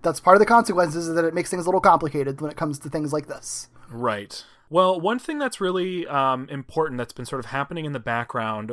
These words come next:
Speaker 2: while J. Jonah Jameson and Peter have been <laughs> on this airbase,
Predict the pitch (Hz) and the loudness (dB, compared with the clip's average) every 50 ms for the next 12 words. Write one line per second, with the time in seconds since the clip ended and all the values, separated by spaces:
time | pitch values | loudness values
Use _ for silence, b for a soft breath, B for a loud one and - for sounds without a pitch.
0 | 127 131 123 113 113 110 110 113 110 117 117 117 117 113 113 113 110 113 113 - | -10 -8 -6 -4 -2 0 0 0 0 0 0 0 0 0 0 0 -2 -4 -6 -8
1 | 131 117 127 123 127 120 127 127 123 117 110 113 117 110 110 110 - - 120 113 | -10 -8 -6 -6 -4 -4 -4 -4 -4 -6 -6 -6 -6 -6 -6 -8 -8 -8 -8 -8
2 | 110 113 - 117 113 107 - - - 127 120 117 110 110 104 - 110 101 - - | -10 -10 -10 -10 -10 -12 -12 -12 -10 -8 -6 -4 -4 -4 -4 -6 -8 -8 -8 -8
3 | 113 107 107 113 - - 151 - 226 - - - - 131 127 127 123 117 - - | -8 -8 -8 -10 -8 -6 -4 -4 -4 -4 -6 -2 2 2 2 2 2 -2 -6 -6
4 | - 123 113 113 113 113 135 139 151 156 - - - - | -4 -2 -2 0 0 0 0 0 -2 -2 -6 -8 -10 -12